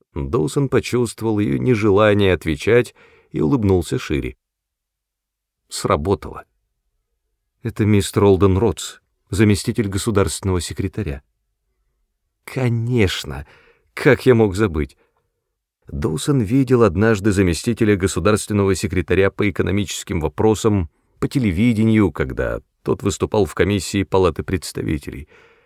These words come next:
Но куда важнее сейчас было то, что ему назвали имя, а не предоставили догадываться. Интервью с инспектором Глобаник казалось Доусону бесконечным. Он пытался как можно быстрее завершить его.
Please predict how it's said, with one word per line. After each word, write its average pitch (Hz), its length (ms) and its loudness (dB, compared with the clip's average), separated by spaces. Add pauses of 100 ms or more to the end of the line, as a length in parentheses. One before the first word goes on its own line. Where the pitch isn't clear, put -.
(560)
Но 65 220 -6
куда - 260 -6
важнее 107 640 2
сейчас 98 400 -6
было 98 280 0
то, 110 220 2
что - 200 -4
ему 92 220 -2
назвали 104 540 0 (180)
имя, 107 580 4 (500)
а - 120 -4
не 131 140 0
предоставили 95 760 2
догадываться. 78 720 -4 (1160)
Интервью 101 480 0
с - 100 -4
инспектором 110 760 2
Глобаник 110 640 2
казалось 90 640 -2
Доусону 104 580 2
бесконечным. 90 800 -4
Он 92 120 -8
пытался 120 480 -6
как 95 180 -10
можно 120 240 -6
быстрее 104 600 0
завершить 95 640 -4
его. 58 240 -16